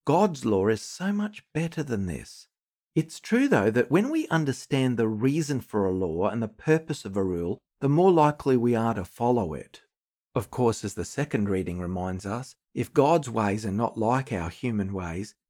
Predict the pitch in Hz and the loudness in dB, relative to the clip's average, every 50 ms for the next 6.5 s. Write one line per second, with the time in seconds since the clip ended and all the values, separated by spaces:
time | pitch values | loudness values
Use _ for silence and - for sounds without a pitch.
0 | _ - 170 180 - - - - 302 302 185 127 139 139 170 185 185 160 - 107 | _ -4 -4 -4 -2 -2 -2 0 0 0 0 0 2 2 2 2 0 0 0 2
1 | 92 98 104 107 104 107 101 101 - - 123 135 156 170 165 196 196 175 - - | 2 0 0 -2 -2 -2 -2 -2 -4 -6 -6 -4 -4 -4 -4 -4 -6 -6 -4 -4
2 | 185 170 165 - 180 175 175 175 175 175 175 - - - 156 156 156 151 156 160 | -6 -6 -4 -4 -4 -2 -2 0 -2 -4 -4 -4 -4 -2 -2 -2 0 0 0 0
3 | 185 208 214 202 196 131 85 62 55 62 - _ _ _ _ _ _ _ _ - | 0 -2 -2 -2 -2 -2 -4 -4 -6 -10 -12 _ _ _ _ _ _ _ _ 0
4 | 170 214 208 - 180 135 120 120 120 113 117 123 123 135 147 160 170 165 147 127 | 0 0 2 2 0 2 2 2 2 2 2 4 6 6 6 6 4 2 2 2
5 | 117 110 104 - 117 120 131 127 - - 113 104 101 - - 117 120 127 135 139 | 2 0 0 0 0 -2 -2 -2 -4 -8 -6 -6 -4 -2 0 2 2 2 0 0
6 | 143 107 87 82 78 78 82 104 131 - | -4 -8 -6 -6 -6 -6 -6 -8 -8 -10